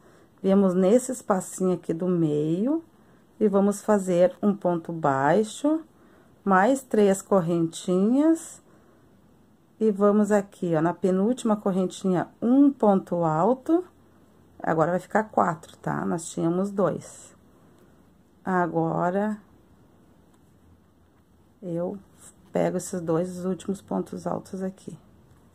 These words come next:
Faço um ponto alto para cada ponto alto,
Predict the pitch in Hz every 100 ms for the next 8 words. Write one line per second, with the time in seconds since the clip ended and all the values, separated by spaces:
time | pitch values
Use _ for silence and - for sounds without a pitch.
0 | _ _ _ _ _ _ 185 165 - 185
1 | - 180 - 180 170 175 - 190 180 175
2 | 175 175 185 190 175 185 196 156 139 -